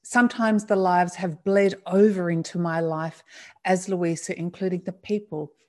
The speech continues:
in my past lives. They often come as fractal memories that I have to piece together, and not always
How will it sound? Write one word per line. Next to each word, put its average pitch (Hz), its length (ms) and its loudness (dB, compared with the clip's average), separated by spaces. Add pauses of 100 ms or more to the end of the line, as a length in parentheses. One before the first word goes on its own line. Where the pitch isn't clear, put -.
(180)
in 196 240 0
my 170 200 -2 (100)
past 170 640 -8 (280)
lives. 170 720 2 (640)
They 240 100 6
often 262 320 4
come 233 220 4
as 202 140 2
fractal 190 840 -4 (1120)
memories 190 720 4
that 185 120 4
I 185 60 4
have 202 220 -4
to 208 100 -6
piece - 360 -2
together, 185 420 2
and 180 300 4
not 208 280 4
always 185 680 6